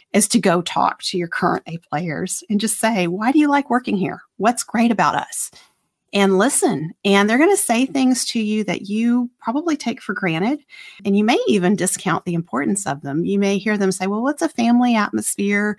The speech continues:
I have flexibility. When I need to go to my son's baseball games, you give me time to go do that. You know I'm gonna make up my work later on, so you're not really, you're not counting my hours and micromanaging me."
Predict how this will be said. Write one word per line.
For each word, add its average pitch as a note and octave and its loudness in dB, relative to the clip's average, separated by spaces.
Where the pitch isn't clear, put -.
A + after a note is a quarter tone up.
I - 0
have A#3+ 4
flexibility. G3+ 0
When E3+ 0
I F3+ 2
need G3 2
to G#3 -6
go G3 2
to G3 -2
my F3+ 4
son's F#3+ 2
baseball F#3+ -2
games, F#3 -2
you F#3 -4
give F3+ -6
me F#3 -2
time F3+ -2
to F3+ -4
go F3+ -2
do E3+ -2
that. F3 0
You G#3 0
know G3 4
I'm G3 2
gonna F#3 0
make F3 0
up - -12
my F3 0
work E3+ -2
later E3+ 0
on, E3 2
so E3+ -4
you're F3+ 2
not F#3+ 2
really, E3+ 2
you're A3+ 4
not - 0
counting G#3+ 0
my G3+ 4
hours F#3+ 4
and E3+ 4
micromanaging F#3 4
me." F3+ 4